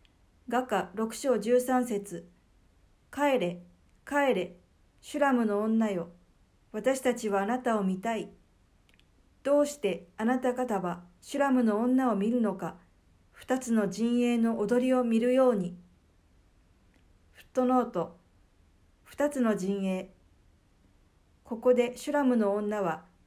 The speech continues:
勝利を祝賀して踊っている二つの軍隊、あるいは軍営に例えられます。ヤコブは神の御使いと会った後、自分の妻たち、子供たち、その他の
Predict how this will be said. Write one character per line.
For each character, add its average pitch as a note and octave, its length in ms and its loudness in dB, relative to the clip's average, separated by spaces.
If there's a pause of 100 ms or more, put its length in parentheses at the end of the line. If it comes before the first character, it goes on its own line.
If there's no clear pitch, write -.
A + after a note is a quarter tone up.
(160)
勝 D4 320 0
利 A#3+ 140 0
を G3+ 80 2
祝 A3+ 240 -6
賀 A3+ 160 -2
し A3+ 80 -10
て G#3+ 160 -2
踊 A3+ 260 0
っ - 20 -14
て A3 200 0
い G#3+ 40 2
る G#3+ 200 0
二 - 200 -2
つ D4 140 -6
の G#3+ 140 0
軍 A3 260 0
隊、 F3 240 -4 (640)
あ A3+ 120 -2
る B3+ 100 2
い B3 100 2
は F#3 260 -2 (200)
軍 B3+ 300 0
営 B3 140 4
に A#3+ 160 -2
例 G#3+ 280 -6
え G#3 40 -2
ら G3+ 100 0
れ G3+ 120 -2
ま G3 180 -4
す。 - 180 -16 (920)
ヤ B3 120 0
コ B3+ 100 0
ブ G#3 160 2
は F3+ 260 -2
神 C4 240 0
の A3+ 140 2
御 G3 80 -2
使 G#3+ 320 -6
い A3+ 80 -6
と A3+ 120 -2
会 A#3 80 0
っ - 40 -12
た G3 160 -4
後、 F#3+ 400 -6 (520)
自 G3+ 100 0
分 B3 200 2
の B3 120 2
妻 B3+ 300 -2
た G#3 140 -8
ち、 F3+ 240 -12 (380)
子 A3 100 -6
供 A#3+ 240 2
た G#3+ 140 -2
ち、 F3 260 -8 (400)
そ - 180 -6
の B3+ 140 2
他 B3 140 0
の G3 180 -4